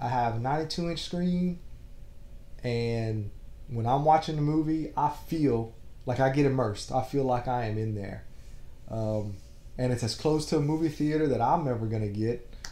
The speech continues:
You know, yes, could I put lots of sound treatments, which I do wanna do. I'll do that eventually. But, you know, it's fine. You don't, you don't have to have your room looking like a movie theater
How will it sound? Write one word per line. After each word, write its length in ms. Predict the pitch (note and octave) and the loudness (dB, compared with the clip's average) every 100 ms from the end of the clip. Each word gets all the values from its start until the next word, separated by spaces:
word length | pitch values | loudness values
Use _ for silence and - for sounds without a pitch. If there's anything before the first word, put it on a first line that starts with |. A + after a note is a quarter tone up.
| - | -6
You 100 | C3 | 0
know, 100 | C3+ | 2
yes, 340 | C#3+ D#3+ - - | 4 4 2 0
could 120 | D#3 | 2
I 120 | C#3 | 2
put 360 | - F3 E3+ - - - - - - - - - | 0 0 0 0 -12 -12 -12 -12 -14 -14 -10 4
lots 300 | C3+ C3+ C3 | 4 6 2
of 220 | A2+ G#2 | 0 0
sound 440 | - F3+ E3+ F3 | 2 4 6 4
treatments, 520 | - F#3 D#3+ F3 F3 | 2 0 0 -2 0
which 260 | D3 C#3 - - - | 0 0 -2 -10 -2
I 80 | C#3+ | 0
do 180 | C3 C#3+ | 2 2
wanna 260 | C#3+ F3+ | 2 2
do. 280 | G#3 E3+ D#3+ | 2 2 2
I'll 240 | D3 D3 | 2 0
do 140 | D3+ E3+ | -2 -2
that 180 | E3 G3 | 0 0
eventually. 640 | C3+ A#2 G#2 A2 G#2+ - - - - - C3+ | -2 -2 -2 -2 -2 -4 -10 -14 -14 -12 0
But, 340 | C#3+ C3+ - - - - - - - | 4 4 0 -12 -14 -14 -14 -14 -10
you 100 | G#3 | -4
know, 300 | G#3+ G3 G#3 - - D3+ | 0 0 -2 -8 -12 -10
it's 120 | C#3+ | -2
fine. 300 | A#3 C4 A#2 - - - - - - - | -2 -2 -4 -8 -16 -16 -14 -14 -12 -2
You 100 | C#3+ | 2
don't, 220 | G3+ G3+ - - - - - - | 2 0 -8 -14 -14 -14 -12 -2
you 80 | D#3+ | 4
don't 260 | G3+ - | 4 4
have 360 | - F3 F3 - | 0 -2 -2 0
to 100 | D#3 | -2
have 460 | D#3 D#3 D3 B2 | 0 0 0 0
your 300 | A#2 C3+ D3+ | 2 4 4
room 500 | C#3 B2+ D3+ C#3 B2 - - | 4 2 2 2 0 -6 -4
looking 420 | A2+ C#3+ D#3 E3+ | 2 4 4 0
like 220 | D3 D3+ | 0 2
a 80 | D#3 | 2
movie 320 | D3+ E3 D3+ | 2 2 2
theater 500 | C#3+ A#2+ A2 G#2+ A#2+ | 0 0 0 0 -2